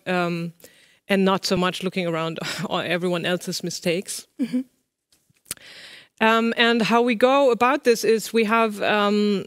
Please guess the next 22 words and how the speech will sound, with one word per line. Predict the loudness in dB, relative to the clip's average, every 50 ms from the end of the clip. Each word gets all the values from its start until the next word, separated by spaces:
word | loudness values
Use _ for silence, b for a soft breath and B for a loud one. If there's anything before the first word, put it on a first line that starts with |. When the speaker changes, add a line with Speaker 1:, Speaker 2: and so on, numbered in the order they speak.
| -8 -4
Speaker 1:
we | 0 0 0
have | 0 -2 -6 -4
created | 0 2 2 2 2 0 0 0
a | -2
wider | 0 2 2 2 2 2 2
network | 2 2 2 0 0 -2 -2 0 0 0 -2 -2 -2
of, | -2 -2 -4 -6 -6 -4
or | -4 -4 -4
people, | -6 -8 -6 -6 -6 -4 -2 -2
or | 0 0 0 -2 -2 -2 -2 -2 -2
organizations | -2 0 0 -2 0 0 0 -2 -2 -4 -6 -6 -6
that | -6 -4 -4
do | -4
similar | -4 -2 -2 0 2 2 2 2 2
work, | 2 2 2 0 0 -2 -2
or | -2 -2 0 0 -2
people | -2 -2 -4 -2 0 0
that | 0 0 0
are | -2 -2
more | 0 0 0 0 -2
in | -2
activism, | -2 -2 -4 -4 -4 -6 -6 -4 -4 -6 -6 -8 -10